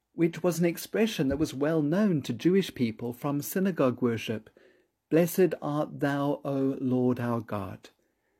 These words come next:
And Peter uses this traditional formula and makes it distinctively Christian by identifying God as the God and Father of our Lord Jesus Christ,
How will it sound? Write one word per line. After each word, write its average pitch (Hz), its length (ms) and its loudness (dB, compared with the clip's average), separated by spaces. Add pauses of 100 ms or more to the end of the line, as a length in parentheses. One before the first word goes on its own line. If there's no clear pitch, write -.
(400)
And 123 100 -10
Peter 180 240 2
uses 160 440 2
this 151 220 6
traditional 143 760 0
formula 110 680 -6
and 131 260 -4
makes 160 360 -2
it - 240 -2
distinctively 151 880 -2
Christian 113 680 -8 (460)
by 143 220 0
identifying 143 960 0
God 113 420 -4
as 127 400 -4 (260)
the 139 120 4
God 143 500 0
and 135 260 -2
Father 143 720 -2
of 127 160 -4
our 123 160 0
Lord 120 240 -2
Jesus 120 400 -4
Christ, - 640 -8